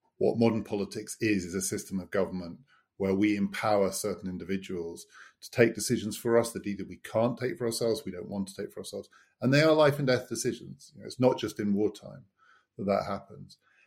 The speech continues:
And at the same time, you could see the real strain that this way of doing politics was under in the age of digital technology,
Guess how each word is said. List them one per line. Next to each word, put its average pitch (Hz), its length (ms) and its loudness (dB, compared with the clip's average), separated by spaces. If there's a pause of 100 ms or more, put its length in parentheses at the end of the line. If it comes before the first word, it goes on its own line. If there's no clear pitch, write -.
(140)
And 127 100 8
at 143 60 6
the 135 80 4
same 139 400 10
time, 104 260 0
you 110 120 -6
could - 180 -4
see 127 160 2
the 104 100 0
real 107 400 6
strain 98 640 0
that 90 120 -12
this 92 220 -10
way 90 140 -6
of 87 120 -12
doing 87 220 -10
politics - 480 -12
was - 100 -12
under 92 280 -4
in 90 80 -14
the 95 160 -2
age 90 320 -2
of 85 160 -10 (1300)
digital 101 300 -2
technology, 139 760 8